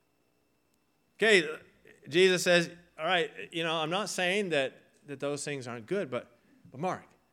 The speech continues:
notwithstanding all of those things, let's talk about this now." Why do we get so defensive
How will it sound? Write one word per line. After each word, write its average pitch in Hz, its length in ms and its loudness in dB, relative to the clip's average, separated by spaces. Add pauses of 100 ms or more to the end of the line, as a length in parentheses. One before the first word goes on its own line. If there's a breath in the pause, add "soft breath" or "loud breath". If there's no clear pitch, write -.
(260)
notwithstanding 190 1000 -6
all 120 220 -14
of 127 80 -14
those 127 220 -10
things, - 540 -16 (520)
let's 120 160 -12
talk 117 220 -8
about 90 200 -14
this 85 200 -14
now." 80 80 -20 (2250)
Why 277 520 8
do 302 120 2
we 262 140 4
get 226 360 4
so 240 380 4
defensive 180 1160 4